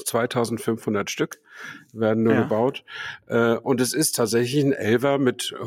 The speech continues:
Speaker 1: mit Hochbockung sozusagen, also fünfzig Millimeter mehr Bodenfreiheit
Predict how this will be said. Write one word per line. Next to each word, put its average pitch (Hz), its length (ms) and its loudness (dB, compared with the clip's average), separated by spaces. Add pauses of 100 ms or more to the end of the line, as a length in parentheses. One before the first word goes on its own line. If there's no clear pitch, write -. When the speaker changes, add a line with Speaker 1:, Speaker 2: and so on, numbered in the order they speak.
(160)
Speaker 1:
mit 113 260 -2
Hochbockung 151 680 2
sozusagen, 147 720 0
also 101 220 0
fünfzig - 580 -2
Millimeter 113 460 4
mehr 107 260 4
Bodenfreiheit 110 640 2